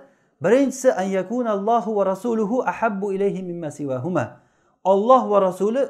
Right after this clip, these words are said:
u odamga boshqasidan ko'ra eng sevikli bo'lishligi. Ya'ni mana bu juda katta. Alloh va rasulini yaxshi ko'rgan odam Alloh va rasulini hukmini, Alloh va rasulini hukmi dedimi, bu taq to'xtaydi birdan. Alloh aytdi, rasuli aytdi desa, "Bo'ldi, rasululloh aytgan bo'lsa, tamom", deydi.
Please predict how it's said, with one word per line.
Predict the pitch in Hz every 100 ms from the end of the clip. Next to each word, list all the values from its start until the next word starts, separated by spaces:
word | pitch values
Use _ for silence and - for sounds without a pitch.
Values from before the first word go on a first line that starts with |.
| -
u | 175
odamga | 185 202 226 185
boshqasidan | 180 180 180 175 190 175
ko'ra | 175 170
eng | 160 196 180
sevikli | 156 139 131 139
bo'lishligi. | 120 101 - 87 - _ _ _ _ _ _ -
Ya'ni | 113 131
mana | 147 165
bu | 190 214
juda | 147 180
katta. | 175 170 -
Alloh | 175 196 240 214
va | 214
rasulini | 208 202 220 220 247
yaxshi | 196 - -
ko'rgan | 214 202
odam | 185 190 175
Alloh | 190 208 190
va | 190
rasulini | 185 196 196
hukmini, | 175 214 247 277 302 294 - _ _
Alloh | - 247 247
va | 233
rasulini | 226 220 233 214
hukmi | - 220 240
dedimi, | 233 269 262 196
bu | 214 202
taq | 254 254 -
to'xtaydi | 202 175 131
birdan. | 104 - 92 _ _ _ _ _ _ _ _ _
Alloh | 185 202 254 233
aytdi, | 247 240 233 226
rasuli | 220 247 240
aytdi | 247 247 254
desa, | - 233
"Bo'ldi, | 240 214 190
rasululloh | 180 190 196
aytgan | 185 185
bo'lsa, | 170 165
tamom", | 151 123 98
deydi. | 85